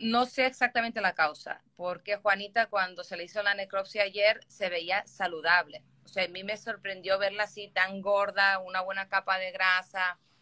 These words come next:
Eh, tenía comida incluso en la boca. O sea, significa que se murió comiendo.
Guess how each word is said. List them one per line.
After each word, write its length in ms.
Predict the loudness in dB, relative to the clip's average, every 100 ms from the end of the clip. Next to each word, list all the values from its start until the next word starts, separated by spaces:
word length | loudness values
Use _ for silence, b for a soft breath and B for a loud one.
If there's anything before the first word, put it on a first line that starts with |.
| _ _ -6
Eh, 640 | -4 -4 -4 -6 -6 -10 _ _ _ _ _ _ _
tenía 280 | -8 -2 -2
comida 520 | -2 -4 -6 -2 -2
incluso 300 | -2 -12 -8
en 60 | 0
la 120 | 0
boca. 400 | 0 -6 -8 -14 _
O 60 | -12
sea, 140 | -12
significa 420 | -10 -18 -6 -4
que 320 | -2 -2 -4 -8 _ _ -8
se 420 | -8 -8 -8 -8 _
murió 260 | -6 -2 0
comiendo. 480 | -2 -4 -4 -4